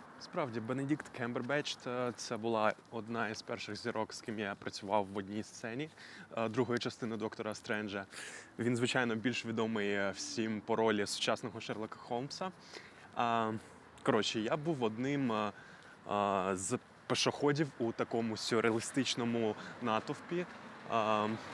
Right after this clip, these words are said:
такого собі Нью-Йорку з іншого всесвіту.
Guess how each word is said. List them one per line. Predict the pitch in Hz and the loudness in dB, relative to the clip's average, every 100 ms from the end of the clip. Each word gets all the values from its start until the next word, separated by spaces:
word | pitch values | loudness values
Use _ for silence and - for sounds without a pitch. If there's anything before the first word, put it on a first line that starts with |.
| - - - - - 110 - - - | -10 -10 -8 -8 -4 -6 -6 -10 -2
такого | - - 117 107 | 0 4 4 4
собі | - 117 113 | 0 0 0
Нью-Йорку | 117 120 117 - 107 | 2 2 0 0 -2
з | 110 113 | 0 -2
іншого | 117 120 127 110 | -2 -2 -2 -4
всесвіту. | - 113 113 143 147 | -2 -2 -2 -6 -4